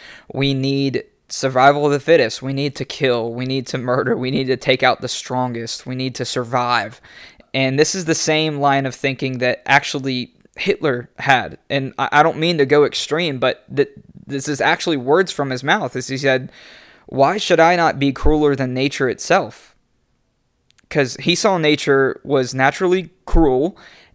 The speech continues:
and there was no reason for him not to unleash that cruelty onto the world,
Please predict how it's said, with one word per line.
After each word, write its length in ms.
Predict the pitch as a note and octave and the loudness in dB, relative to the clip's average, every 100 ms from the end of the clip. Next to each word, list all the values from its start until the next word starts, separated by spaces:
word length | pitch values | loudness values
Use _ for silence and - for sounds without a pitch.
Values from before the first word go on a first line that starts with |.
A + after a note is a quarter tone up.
| _ | _
and 340 | C3+ C#3 C3+ B2+ | 0 0 0 4
there 120 | D#3+ | 4
was 140 | E3+ | 4
no 120 | C#3+ F3+ | 2 4
reason 320 | F3 G3+ F3+ | 4 0 -4
for 140 | C#3 | -4
him 200 | C#3 C3 | -4 -2
not 200 | C3 A#2 | -4 -4
to 120 | - C3 | -4 -6
unleash 560 | B2+ B2 A#2 - - _ - | -4 -6 -8 -12 -14 _ -6
that 300 | C3 B2+ - | 0 0 -2
cruelty 500 | D3 C3 B2 B2+ A#2+ | -2 -2 -2 -4 -4
onto 320 | B2+ B2 C#3 | -4 -4 -6
the 100 | A#2+ | -6
world, 400 | A#2 A2+ - | -4 -4 -6